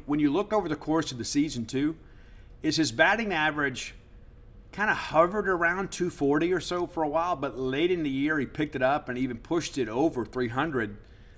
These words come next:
uh, in the middle of May. And so he got better as the year went along, and you would think, "Okay, well, you know, the, the level of competition should be increasing,"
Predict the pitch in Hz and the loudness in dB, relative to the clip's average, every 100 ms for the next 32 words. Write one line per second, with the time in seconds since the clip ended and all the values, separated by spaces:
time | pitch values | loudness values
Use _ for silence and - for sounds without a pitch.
0 | - - - 104 104 101 95 - 143 143 | -20 -16 -8 -6 -4 -4 -6 -4 0 4
1 | 156 135 131 147 95 - - - - - | 4 2 0 0 -4 -10 -18 -20 -20 -20
2 | - - - - - - 135 143 139 160 | -20 -20 -20 -20 -20 -10 -4 0 0 2
3 | 196 185 113 127 135 170 170 135 143 123 | 4 4 4 0 2 2 2 2 0 0
4 | 123 143 143 123 117 175 165 120 120 131 | 2 2 2 2 0 2 2 2 0 0
5 | 135 127 135 127 127 127 120 117 113 - | 0 0 -2 -2 -4 -2 -2 -2 -4 -6
6 | - - - 120 120 - 127 135 160 139 | -14 -16 -8 -8 -8 -6 0 8 8 8
7 | 120 143 135 113 131 143 123 117 131 117 | 0 0 0 0 -2 0 -2 -4 -6 -2
8 | 117 104 98 170 - 113 101 | -2 -2 -2 -2 -2 -4 -6